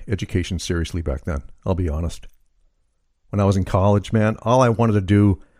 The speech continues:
was hang out with my staff at the paper, party, shoot tons of photos, drink beer, and get with girls.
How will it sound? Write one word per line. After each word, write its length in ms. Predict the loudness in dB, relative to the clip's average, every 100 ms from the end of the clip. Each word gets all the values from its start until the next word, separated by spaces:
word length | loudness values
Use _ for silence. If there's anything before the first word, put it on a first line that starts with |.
| _ -6
was 140 | 0
hang 180 | 4 4
out 120 | 4
with 120 | 2
my 100 | 2
staff 460 | 2 0 2 2 0
at 60 |
the 80 | 0
paper, 460 | 2 2 2 -2 -2 -12 _ _ _ -2
party, 480 | 2 4 4 2 0 -4 _ _ _ _ _
shoot 280 | 0 0 4
tons 220 | 4 4
of 80 | 2
photos, 580 | 2 4 4 2 -2 -12 _
drink 300 | 2 4 4
beer, 380 | 0 2 0 -4 _ _ _ _ _ _ _ -2
and 240 | -2 -4 -2
get 160 | -2 -2
with 160 | -4
girls. 400 | -2 0 -2 -8